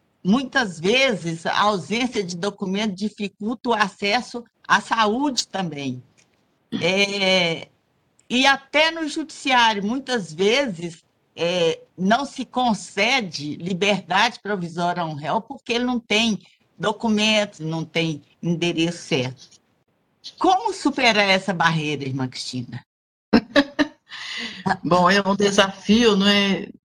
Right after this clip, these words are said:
Speaker 2: A senhora falou muito bem, desembargadora, que é realmente uma, uma realidade.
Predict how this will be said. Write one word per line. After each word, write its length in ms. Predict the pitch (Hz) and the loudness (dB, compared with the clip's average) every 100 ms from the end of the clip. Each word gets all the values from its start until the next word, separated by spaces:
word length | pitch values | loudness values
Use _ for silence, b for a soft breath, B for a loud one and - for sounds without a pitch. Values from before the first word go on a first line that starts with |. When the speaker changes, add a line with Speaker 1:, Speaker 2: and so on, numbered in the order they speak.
| - - | -4 -2
Speaker 2:
A 60 | 165 | -2
senhora 320 | - 170 185 | -2 0 0
falou 280 | 185 175 180 | 0 0 2
muito 260 | 185 185 | 0 0
bem, 240 | 175 202 214 | 2 4 4
desembargadora, 760 | 175 175 170 165 160 160 160 | 2 0 -2 -2 0 0 0
que 200 | 165 196 | -2 0
é 240 | 190 185 185 | 4 4 4
realmente 580 | 208 226 196 190 202 | 2 2 2 0 0
uma, 340 | 220 202 190 - | -2 0 0 -4
uma 200 | - 190 | -2 0
realidade. 760 | 196 214 220 202 170 143 123 | 0 0 -2 -2 -4 -4 -6